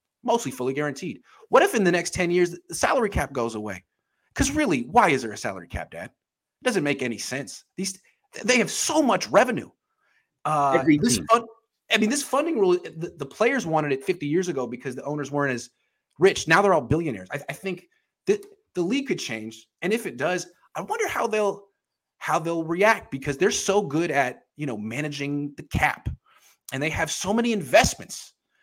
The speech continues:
Speaker 1: The York family is invested all over the place. They got a team in the English Premier League. Is all their cash tied up? Do they have the money?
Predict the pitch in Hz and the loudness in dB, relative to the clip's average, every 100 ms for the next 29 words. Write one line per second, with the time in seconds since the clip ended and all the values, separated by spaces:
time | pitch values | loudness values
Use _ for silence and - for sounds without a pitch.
0 | _ 120 170 240 - - 214 240 151 139 | _ 2 6 6 4 -2 -2 -2 -4 -6
1 | 131 208 - 233 240 277 294 233 - 113 | 0 2 2 2 2 2 0 -6 -8 -10
2 | - 156 131 131 - 175 170 170 165 139 | -8 -6 -6 -8 -10 -8 -4 -4 -2 -2
3 | 131 - 165 165 165 117 131 196 202 202 | -2 -4 -4 -4 -4 -6 0 2 2 0
4 | 202 196 _ _ _ _ _ _ _ _ | -4 -10 _ _ _ _ _ _ _ _
5 | _ _ _ _ _ _ _ _ _ 208 | _ _ _ _ _ _ _ _ _ 2
6 | 202 254 277 - 208 - 262 269 294 - | 6 8 6 6 4 4 6 6 6 2
7 | _ _ _ _ _ _ - 277 285 262 | _ _ _ _ _ _ 2 6 6 6
8 | 226 202 180 156 104 | 4 2 2 0 -2